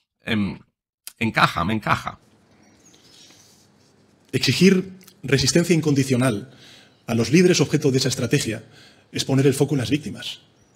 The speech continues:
Speaker 2: y no en los agresores. Y confundir libertad de expresión con libertad de difamación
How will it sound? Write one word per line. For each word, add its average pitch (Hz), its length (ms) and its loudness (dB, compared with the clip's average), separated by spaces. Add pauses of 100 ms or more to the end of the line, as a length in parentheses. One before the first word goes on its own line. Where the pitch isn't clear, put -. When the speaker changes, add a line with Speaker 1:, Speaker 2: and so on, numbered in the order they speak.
(140)
Speaker 2:
y 107 100 -4
no 113 100 2
en 139 60 2
los 147 100 2
agresores. 113 540 -6 (640)
Y 131 80 -4
confundir 131 420 2
libertad 151 280 0
de 151 60 0
expresión 139 500 -4
con 110 220 -6
libertad 113 320 -2
de 147 80 0
difamación 113 680 -6